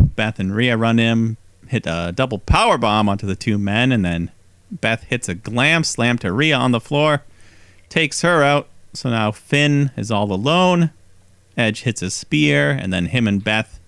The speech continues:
hit F T R's finisher, the Shatter Machine, and that gives Edge and Beth the win.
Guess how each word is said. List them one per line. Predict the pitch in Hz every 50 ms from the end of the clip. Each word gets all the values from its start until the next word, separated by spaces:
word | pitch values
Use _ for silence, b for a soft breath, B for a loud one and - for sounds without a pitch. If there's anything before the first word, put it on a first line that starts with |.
| b b b b b b b b b b
hit | - 131 123 - -
F | - 156 165 - -
T | - - 151 135 120
R's | 139 190 240 254 220 -
finisher, | - - 113 104 101 98 - - 113 110 113
the | 104 90
Shatter | - - - - 170 185 220 247 233 180
Machine, | 123 107 - - - 87 85 85 80 95 107 - - _ b b b b b b b b b b b b b b b b _ _
and | - 107
that | 113 120 - -
gives | - 135 131 131 127 123 127 -
Edge | 135 135 139 135
and | 139 143 139
Beth | 127 120 143 - - -
the | 156 143
win. | 147 185 214 202 139 117